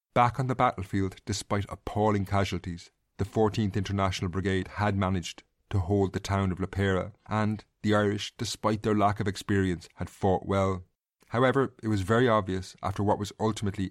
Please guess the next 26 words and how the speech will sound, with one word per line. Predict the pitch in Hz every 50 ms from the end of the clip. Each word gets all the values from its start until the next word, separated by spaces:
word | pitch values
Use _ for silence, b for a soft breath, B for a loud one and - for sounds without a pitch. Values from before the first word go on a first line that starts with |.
| - -
a | 95
minor | 95 92 95 95 98 104 104 101 101 95
battle | 92 95 92 95 95 95 90 87 92 B B B B B B
that | - 98
the | 101 95
Spanish | - - 104 104 110 107 - - - -
Civil | - - - 104 90 98 95
War | 92 95 98 95 92 90 87 92 -
was | 104 98 87
not | 95 95 98 98 98
going | - 104 98 92
to | - -
be | 95
like | 92 90 - _ -
anything | 95 101 98 92 85 95 87 85 82
the | 90 87 -
Irish | - 95 92 92 90 -
had | - 87
experienced | 90 - - - 101 95 92 92 90 87 85 - - -
before. | - 98 - - 95 92 92 92 92 92 - _ _ _ _ _ _ _ -
Several | - - 117 110 104 107 101
volunteers | 90 104 101 101 101 98 - - 107 104 98 95 90 -
had | - 90 98
already | 98 92 95 98 95 95 90
been | 95 92 92
killed, | 87 - 110 104 98 95 90 -